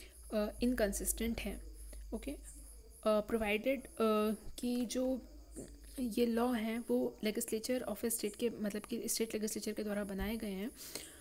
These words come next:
तो जो provisions हैं article के वो apply नहीं होंगे जब तक कि वो जो, उम, क-, अ, लॉ है जो कि state legislature के द्वारा बनाया गया है वो president की, अ, consent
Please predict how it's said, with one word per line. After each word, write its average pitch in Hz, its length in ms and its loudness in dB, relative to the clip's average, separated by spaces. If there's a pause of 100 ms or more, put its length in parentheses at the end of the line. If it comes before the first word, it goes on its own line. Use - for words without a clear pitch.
(280)
तो 262 140 6
जो 285 140 4
provisions 247 640 4
हैं - 380 -10
article 226 380 4
के 254 120 0
वो 254 100 2
apply 226 260 2
नहीं 220 280 4
होंगे 247 320 4
जब 220 140 0 (100)
तक 233 120 0 (100)
कि 247 140 0
वो 233 160 2
जो, 240 260 6
उम, 208 560 2 (500)
क-, - 40 4
अ, 214 540 6 (1200)
लॉ 240 260 6
है 220 380 -2
जो 226 100 2
कि 233 160 -2
state 226 220 2
legislature 220 460 2
के 220 140 0
द्वारा 208 200 2
बनाया 202 320 2
गया 214 160 2
है 214 60 4
वो 254 100 4
president 214 420 0
की, 269 160 2
अ, 285 40 -4 (640)
consent 220 640 2